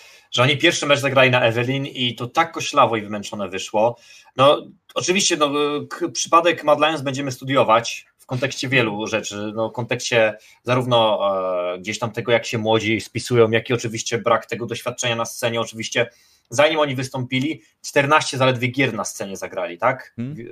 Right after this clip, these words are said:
Speaker 1: e, co, to, co, co jest bardzo małe doświadczenie tak naprawdę, jakie, jakie prezentujesz. A, ale myślę, że to nie jest jedyne usprawiedliwienie. Wydaje mi się, że po prostu to, co Ulajt mówił, chyba nie było tam szczerej rozmowy na temat tego, co, czym kto może grać i powinien grać.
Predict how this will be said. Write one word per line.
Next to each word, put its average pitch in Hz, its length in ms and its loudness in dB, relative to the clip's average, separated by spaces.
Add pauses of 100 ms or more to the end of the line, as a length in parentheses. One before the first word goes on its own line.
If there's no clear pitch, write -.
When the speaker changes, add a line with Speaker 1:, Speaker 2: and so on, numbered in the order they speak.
(240)
Speaker 1:
e, 107 100 -16
co, - 200 -14
to, 123 120 -8
co, 120 220 -12
co 135 300 -4
jest - 280 -8 (260)
bardzo 151 260 4
małe 143 220 4
doświadczenie 135 500 -6
tak 110 140 -14
naprawdę, 104 440 -6
jakie, 101 400 -10
jakie - 220 -12
prezentujesz. 107 720 -6 (440)
A, 104 460 8
ale 131 140 6
myślę, 151 220 0
że 131 80 -6
to 143 80 -6
nie 147 80 0
jest 123 200 0
jedyne 104 260 -6
usprawiedliwienie. 98 680 -10
Wydaje 143 240 2
mi 165 60 -4
się, 156 80 -4
że 131 100 -8
po 127 100 -8
prostu 135 500 -6 (420)
to, 151 100 6
co 175 120 4
Ulajt 131 260 6
mówił, 135 400 -2
chyba 165 200 2
nie 156 140 0
było 135 180 -2
tam 127 180 0
szczerej 135 380 2
rozmowy 110 400 0
na 104 80 0
temat 98 300 -6
tego, 101 440 -2
co, 143 260 0
czym 131 420 -4
kto 131 360 2
może 123 380 4
grać 120 360 -2
i 104 80 -20
powinien 98 360 -8
grać. 90 440 -6